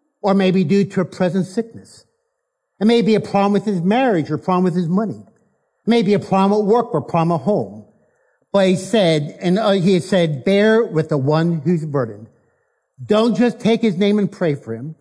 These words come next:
Don't sit around the table and talk about how unfortunate he is.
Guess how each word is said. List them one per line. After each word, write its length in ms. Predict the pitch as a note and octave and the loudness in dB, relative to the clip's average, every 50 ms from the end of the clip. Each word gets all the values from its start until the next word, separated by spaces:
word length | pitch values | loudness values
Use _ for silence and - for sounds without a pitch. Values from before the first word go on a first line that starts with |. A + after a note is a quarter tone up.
| _ _ _ _ _ _ _ _ _ - | _ _ _ _ _ _ _ _ _ -2
Don't 240 | G#3 G#3+ B3 B3+ | 0 2 0 0
sit 180 | - - - B3+ | -2 0 0 0
around 220 | A#3+ A#3+ A#3 A#3 | 2 2 2 2
the 80 | B3 A#3+ | 0 0
table 480 | A#3 - - G3 F#3 F3 D#3+ E3 F#3 F#3+ | -2 -2 0 0 0 2 0 0 0 0
and 100 | F3+ - | -2 0
talk 240 | - G3 G3 G3 | 0 -2 0 0
about 160 | G3 G3 F#3 E3 | -2 -2 0 2
how 220 | F3+ F#3 G3 F#3+ | 0 0 0 0
unfortunate 500 | G#3 F#3+ - - G3+ G3 F3+ F#3 - F#3+ | -2 -4 -2 -2 -2 -2 -2 -2 -2 0
he 120 | F3+ E3+ | 0 0
is. 300 | D3 A#2 G#2+ A2 A#2+ - | 0 -2 -4 -10 -18 -20